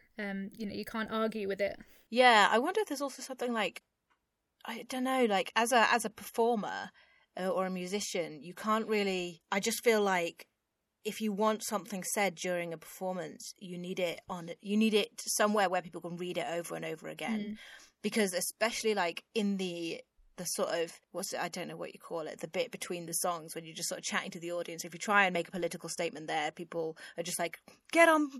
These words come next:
Speaker 2: with your singing, like, we came here to see your songs,
Speaker 1: Mm.
Speaker 2: not your, not your political statements." But if you wear it on a T-shirt, people can't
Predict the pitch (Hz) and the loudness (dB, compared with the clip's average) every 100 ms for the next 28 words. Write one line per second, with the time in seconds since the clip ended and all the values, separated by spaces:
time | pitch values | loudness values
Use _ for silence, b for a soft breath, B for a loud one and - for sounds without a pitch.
0 | - 294 311 320 - 330 339 311 269 240 | -4 0 2 4 4 4 6 6 6 4
1 | 247 254 285 285 285 277 285 285 277 277 | 4 2 2 2 0 -2 -2 -2 2 6
2 | 277 254 208 240 247 247 233 - 226 226 | 6 6 4 4 6 6 6 2 0 2
3 | 226 214 208 208 202 233 220 175 185 190 | -2 -2 -4 -4 -2 0 0 -2 -4 -4
4 | 202 220 240 220 190 185 220 220 - 208 | 0 2 4 2 0 -2 -6 -6 -6 -6
5 | 202 180 - - 226 185 - - | -8 -8 -10 -4 0 0 -4 -12